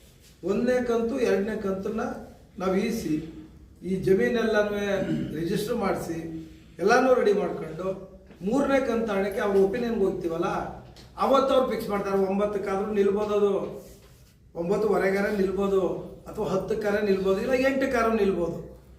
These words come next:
ಫೈನಲ್ ಡಿಸಿಷನ್ ಡಿ ಸಿ. ಆ ಕಾರಣದಿಂದ ಕನ್ವರ್ಷನ್ ಮಾಡ್ಕೊಡೋರು ಅವರೇ ಆಗಿರೋದ್ರಿಂದ, ತೀರ್ಮಾನ ತಗೊಳ್ಳೋರು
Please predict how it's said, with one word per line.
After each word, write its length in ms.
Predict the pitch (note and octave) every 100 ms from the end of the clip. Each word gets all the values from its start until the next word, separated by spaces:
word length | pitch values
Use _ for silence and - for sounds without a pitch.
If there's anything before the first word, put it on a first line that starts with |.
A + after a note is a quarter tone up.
| - - - - - -
ಫೈನಲ್ 840 | G#3 B3 B3 A#3+ G3+ A3+ A#3 G#3+ E3+
ಡಿಸಿಷನ್ 500 | E3 E3+ A3+ - - - - - D#3
ಡಿ 120 | E3
ಸಿ. 340 | E3 - - - - - - - -
ಆ 100 | F3
ಕಾರಣದಿಂದ 640 | F3 F#3+ A#3 G#3 F#3+ C#3+ D#3+ F#3 - - - - - -
ಕನ್ವರ್ಷನ್ 400 | E3 G#3+ G#3+ G#3+
ಮಾಡ್ಕೊಡೋರು 480 | G#3+ G3+ G#3+ G#3 G#3
ಅವರೇ 220 | G3+ G#3
ಆಗಿರೋದ್ರಿಂದ, 640 | G3+ F#3+ F#3+ F#3 F#3+ G3 A3 A3+ - - - - - - E3
ತೀರ್ಮಾನ 400 | F#3+ G#3+ G#3+ G#3
ತಗೊಳ್ಳೋರು 540 | F#3+ G3+ G3 G3+